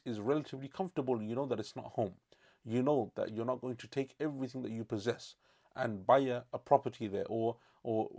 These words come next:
you know, I don't know, transfer all of your wealth there, or whatever it may be. You're going to remain there for a temporary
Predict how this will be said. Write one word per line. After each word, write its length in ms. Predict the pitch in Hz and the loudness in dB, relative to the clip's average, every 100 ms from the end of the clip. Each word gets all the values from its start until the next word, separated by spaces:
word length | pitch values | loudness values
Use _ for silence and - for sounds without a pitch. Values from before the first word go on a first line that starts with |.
| - - | -8 -6
you 80 | |
know, 200 | 123 113 - | -4 -6 -4
I 60 | |
don't 100 | 123 | -4
know, 360 | 107 104 - - - | -4 -6 -8 -14 -6
transfer 380 | - 127 - 143 | -2 -2 -2 -2
all 200 | 127 123 | 2 2
of 120 | 110 | 4
your 160 | 113 107 | 4 8
wealth 320 | 123 135 - | 8 8 2
there, 200 | 113 101 | -4 -4
or 220 | - 104 104 - - | -2 -4 -6 -10 2
whatever 280 | 139 170 147 | 6 6 4
it 100 | 117 | -2
may 180 | 110 | -2
be. 200 | 98 98 - _ _ | -2 -6 -12 _ _
You're 180 | - 127 | 4 4
going 200 | 131 147 | 6 0
to 140 | - 120 | -2 -2
remain 360 | 113 113 147 156 | -2 0 0 0
there 160 | 143 | -2
for 200 | 139 110 | -2 -2
a 60 | 104 | -2
temporary 520 | - 151 - 127 113 | -2 -4 -4 -6 -6